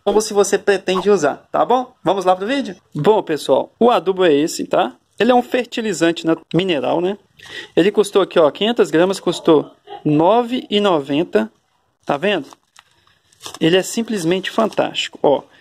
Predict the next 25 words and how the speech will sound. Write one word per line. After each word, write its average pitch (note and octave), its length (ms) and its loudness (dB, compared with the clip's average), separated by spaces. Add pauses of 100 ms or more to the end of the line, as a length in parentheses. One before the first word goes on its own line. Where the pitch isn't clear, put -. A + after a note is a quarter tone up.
(240)
Ele F3+ 120 0
tem G#3+ 140 0
os A3+ 120 -2
principais A3+ 580 -4
componentes G#3 600 0
que - 120 -6
as G#3 120 -8
plantas F#3+ 360 0
precisam: D#3 480 0
nitrogênio, F#3+ 640 0
fosfato B3 1040 0 (600)
e G3 80 0
potássio E3 920 -4 (520)
em D3+ 120 2
grandes D#3+ 320 0
quantidades, C#3+ 600 -2
tá C#3+ 80 0
vendo? D3+ 280 0 (320)
Então F#3 240 0
é A#3+ 40 0
o - 20 -6
seguinte, G3 500 -6 (720)
esse G3+ 560 -2 (220)
adubo D#3 380 -2
aqui E3+ 480 -4